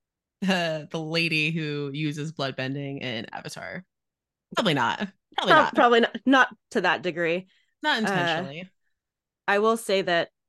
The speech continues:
Speaker 2: although Avatar: The Last Airbender is my favorite of the two series, like, my animals, I have a Boomy, I have a Sokka, I have a Toph, I have a Suki. We just started
Speaker 1: <laughs>
Speaker 2: fostering a new dog. Her name is Suki. Like, that's how we name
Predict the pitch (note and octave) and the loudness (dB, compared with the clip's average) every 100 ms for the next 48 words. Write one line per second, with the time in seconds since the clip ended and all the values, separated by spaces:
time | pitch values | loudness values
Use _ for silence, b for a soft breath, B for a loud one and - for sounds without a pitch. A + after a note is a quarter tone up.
0 | _ _ _ _ E3+ E3+ F3 F3 B2+ E3+ | _ _ _ _ -6 -4 -2 0 0 -2
1 | F3+ F3 F3 E3 D#3+ - C3+ D3+ D#3 D3 | -4 -6 -6 -6 -6 -8 -6 -4 -2 -2
2 | D3+ b b _ - E3 F3 D3+ - E3+ | -2 b b _ -6 0 0 -2 0 -2
3 | D#3 E3+ D3+ D3+ - D3+ - C3+ C#3+ C#3+ | 0 -4 -4 -10 -10 -10 -8 -6 -4 -6
4 | - C#3+ - b b - F3+ C3+ E3 D#3+ | -8 -12 -12 b b -2 0 2 0 0
5 | E3 - C#3+ F3+ F3 E3+ G3+ G3+ G3 F#3 | -2 -2 -4 -4 -4 2 2 4 4 2
6 | - F3 E3+ F#3+ F3 F3 F3 E3 F3 F3+ | -2 -4 -6 -4 -2 -2 -2 0 0 -2
7 | F#3 F#3+ E3+ E3+ F3 F3+ - - F3+ F3+ | -4 -2 -2 -2 -6 -6 -4 -2 -2 -2
8 | E3 E3+ F3 - - - C4 E3 B3 F3 | -8 -4 -6 -6 -14 -4 -4 -2 -2 -2
9 | - F3 F3 F#3 F#3+ B3+ B3+ A#3+ B B | 0 0 2 2 4 2 2 -2 B B
10 | - A3+ A3 G3+ G3 F#3 F#3+ E3 E3 F#3 | -2 0 0 -2 -4 -8 -6 -8 -4 -4
11 | F#3 F3+ F3 F3 E3 D#3+ D#3+ | -2 -4 -2 -2 0 -2 -2